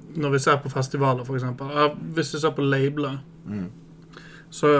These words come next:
Speaker 1: så, eh, et eksempel er liksom sånn, Abbat er ikke nødvendigvis et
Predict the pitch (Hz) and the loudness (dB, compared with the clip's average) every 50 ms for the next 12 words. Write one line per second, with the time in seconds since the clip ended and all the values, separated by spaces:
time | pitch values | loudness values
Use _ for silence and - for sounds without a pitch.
0 | 135 131 - 147 135 - - 156 147 139 139 135 135 131 131 131 139 135 135 - | 4 2 0 -4 -4 0 2 2 2 2 2 2 2 2 4 4 4 2 0 -6
1 | - - - - - - - - 131 - - - - - - - - - - - | -14 -20 -20 -20 -20 -10 -8 -8 -8 -8 -12 -16 -16 -16 -16 -16 -16 -18 -18 -18
2 | - - - - - 135 - - 165 151 139 135 151 143 139 139 135 135 131 147 | -20 -20 -10 -8 -8 -6 0 2 2 2 4 2 2 2 2 2 2 2 0 2
3 | 139 135 143 143 135 131 127 131 - - - - - - - - - - - - | 2 4 4 6 6 6 4 4 0 -8 -18 -20 -20 -20 -20 -20 -20 -20 -20 -20
4 | - - - - - - - - - - - - - - 156 147 139 127 127 - | -20 -20 -20 -20 -20 -20 -20 -20 -20 -20 -20 -16 -2 0 0 2 2 0 -2 0
5 | - 143 135 143 143 131 143 143 135 131 131 127 135 135 | -2 -2 0 0 0 0 0 0 0 0 2 0 0 -2